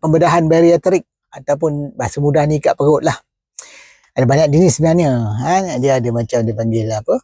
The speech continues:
Ah, gastric bypass, sleeve gastrectomy, adjustable gastric banding. Ni antara contoh-contoh bariatric surgery lah. Yang mana bermatlamat kan supaya perut dia kecil dan orang yang lepas buat operasi ni akan makan lebih sikit pada biasa lah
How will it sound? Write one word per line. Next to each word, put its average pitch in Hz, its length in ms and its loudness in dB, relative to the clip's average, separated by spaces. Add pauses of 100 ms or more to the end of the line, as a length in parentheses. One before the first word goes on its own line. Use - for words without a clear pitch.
(480)
Ah, 120 400 2
gastric 113 400 -2
bypass, 165 800 0
sleeve 113 240 -4
gastrectomy, 170 960 -2
adjustable 113 560 -4
gastric 117 400 -6
banding. 170 480 2
Ni 190 80 -6
antara 180 240 0
contoh-contoh 160 480 -2
bariatric 147 400 0
surgery 139 400 -2
lah. 151 120 -2 (520)
Yang 135 80 0
mana 170 160 2
bermatlamat 151 580 2 (140)
kan 175 160 2
supaya 139 240 0
perut 139 320 -2
dia 139 80 -6
kecil 127 480 0 (480)
dan 120 160 0
orang 165 240 2
yang 143 160 0
lepas 143 160 0
buat 139 160 -2
operasi 135 240 -4
ni 190 160 0
akan 127 320 -4
makan 127 200 -4 (120)
lebih 117 320 -2
sikit - 400 -2 (400)
pada 131 320 -4
biasa 139 560 0
lah - 80 -2